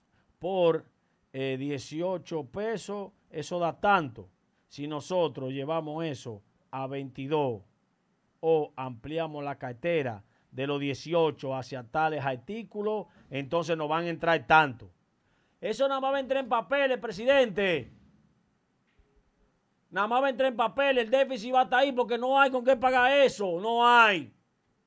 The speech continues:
La gente le va a dejar de ir a los restaurantes para no pagar los veintidós. Sí, no le va a ir. La gente va a mirar cuáles son los que, los, los artículos que usted le grabó el itevi para atacarlo a usted,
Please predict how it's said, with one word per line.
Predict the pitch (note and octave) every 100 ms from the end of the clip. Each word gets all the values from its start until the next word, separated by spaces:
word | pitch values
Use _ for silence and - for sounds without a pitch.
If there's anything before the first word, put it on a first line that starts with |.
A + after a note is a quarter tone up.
| _ _ _ _ _ _ _ _ _
La | F#3 A3 C4
gente | A3 G3
le | G3+
va | G#3+
a |
dejar | G#3+ G#3 G#3
de | G3+
ir |
a | G3
los | F#3+
restaurantes | F3 F3+ F3 F3 E3 D#3+
para | D#3
no | D3
pagar | D#3 D#3
los | D3+
veintidós. | C#3 C#3 D3 D#3 D#3+ - _ _ _ _ _ _ _ _ _
Sí, | B2 C#3 E3+ F3
no | D#3
le | D#3
va | D#3+ D#3+
a |
ir. | F3 F#3+ D#3 - _ _ _ _ _ _ _ _ _ _ _ _ -
La | F#3+ G3
gente | C4 B3+ G#3 G#3
va | G#3+
a | A#3
mirar | A#3 A3+ G#3 F#3
cuáles | - G#3+ A#3 F#3+
son | A#3
los | A3+
que, | G#3
los, | G3 F#3+
los | F#3 F3+
artículos | E3 A3 F#3+ G3+
que | F3
usted | D#3+ G#3
le | G#3
grabó | G3 F#3+ G#3
el |
itevi | F3+ G3 G3 F3+
para | F3 D3+
atacarlo | - F#3 G3+ G3+
a | E3+
usted, | - G3 E3+